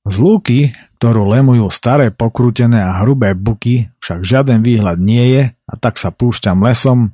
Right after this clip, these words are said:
a porastom čučoriedok dolu kopcom, až kým po asi dvesto metroch nenarazím na zelenú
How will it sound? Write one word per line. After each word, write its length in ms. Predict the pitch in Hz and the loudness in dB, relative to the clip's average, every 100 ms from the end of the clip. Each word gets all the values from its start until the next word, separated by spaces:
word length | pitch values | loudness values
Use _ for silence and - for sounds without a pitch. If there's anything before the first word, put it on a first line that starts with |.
| _ - | _ -16
a 60 | |
porastom 600 | - 110 120 104 - 85 - | -6 -2 0 -2 -4 -6 -6
čučoriedok 720 | 117 - 113 107 101 98 92 | -6 -2 0 0 0 -2 0
dolu 260 | 127 101 | 0 0
kopcom, 540 | - 98 - 180 196 160 _ - - - - - | -2 -6 -2 2 2 2 _ -20 -20 -20 -12 -2
až 160 | 180 - | -2 0
kým 240 | 151 120 | 0 0
po 100 | - | 0
asi 300 | 101 98 92 | -4 -4 -6
dvesto 480 | 73 101 147 - 92 | -6 -4 -4 -2 -2
metroch 640 | 87 120 120 113 107 - | 0 0 0 -2 -2 -8
nenarazím 680 | 92 113 156 143 127 113 101 | -2 0 2 2 2 2 2
na 160 | 92 92 | 0 0
zelenú 400 | 104 101 85 | 0 0 -2